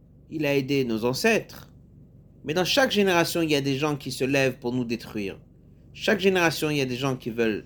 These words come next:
notre mal, et toujours Dieu, il est là pour nous sauver. Ok ? Euh, pourquoi est-ce qu'on dit pas ça à Hanouka, par exemple ? Hanouka, on fête une histoire qu'il y avait à l'époque.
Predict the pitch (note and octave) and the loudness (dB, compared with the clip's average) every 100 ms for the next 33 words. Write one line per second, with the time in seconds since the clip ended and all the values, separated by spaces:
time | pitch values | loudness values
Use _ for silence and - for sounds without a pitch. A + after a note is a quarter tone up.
0 | - - A#2+ - G#2+ G2+ A#2+ A3+ B3 - | -12 -10 -8 -8 -6 2 2 2 -2 -12
1 | - - - - - E3+ - D4+ B3+ E3+ | -20 -20 -20 -12 -6 -6 -4 -2 0 2
2 | F#3 D#3 C#3 E3+ D3+ D3 E3 C#3+ C3+ B2+ | 2 2 4 4 6 4 2 0 -4 -4
3 | - F#2+ E2 - - - - - - - | -6 -8 -10 -16 -20 -20 -20 -20 -20 -20
4 | - - - - - - - - - - | -20 -20 -20 -20 -20 -20 -20 -20 -18 -6
5 | A#2 - - - - - - - - - | -2 -2 -6 -18 -20 -20 -20 -20 -20 -20
6 | - - - - - - B2 A#2 A2+ - | -20 -20 -20 -20 -20 -8 -2 0 -2 -4
7 | A#2+ E3 E3+ E3 C#3+ C3 B2+ A#2+ C#3+ B2+ | -2 4 4 2 -2 -4 -2 -2 0 0
8 | A#2+ G#2+ F2+ A#2+ F3 G3+ E3+ C#3+ C3 A2 | 0 -6 -4 -4 -4 -4 -6 -6 -8 -10
9 | - - - - - - - - B2 C3 | -16 -20 -20 -20 -20 -20 -20 -6 -2 0
10 | C3 D#3+ C3 - D#3+ C#3 - A#2 A#2+ - | 2 2 2 2 2 2 -2 -6 -6 -4
11 | C#3+ C3 B2 A#2 A2 G#2 C3+ G#3 A3+ | -4 -2 -2 0 0 0 0 0 -2